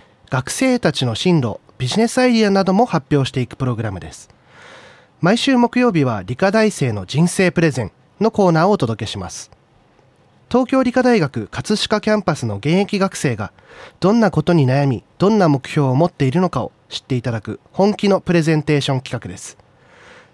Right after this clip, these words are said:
早速今日の理科大生ゲストをご紹介します。本日のゲストは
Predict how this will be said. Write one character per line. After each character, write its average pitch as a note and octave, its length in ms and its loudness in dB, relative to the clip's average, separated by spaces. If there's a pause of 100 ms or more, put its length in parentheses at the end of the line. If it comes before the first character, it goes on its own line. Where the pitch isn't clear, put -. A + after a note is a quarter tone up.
早 F3+ 160 -2
速 B3 360 -2
今 C4 120 4
日 A3 60 4
の D#3 80 4
理 B2+ 100 -2
科 D3 100 0
大 C#3+ 160 2
生 C#3 220 0
ゲ C#3+ 120 0
ス - 120 -10
ト B2 100 0
を A2+ 60 -4
ご A2+ 80 -4
紹 A#2+ 180 -4
介 A2 180 -8
し - 120 -6
ま D3+ 120 0
す。 - 200 -10 (420)
本 F#3+ 160 2
日 C#3 220 -4
の B2+ 60 0
ゲ B2+ 100 -4
ス - 80 -8
ト C3 80 -4
は E3 180 0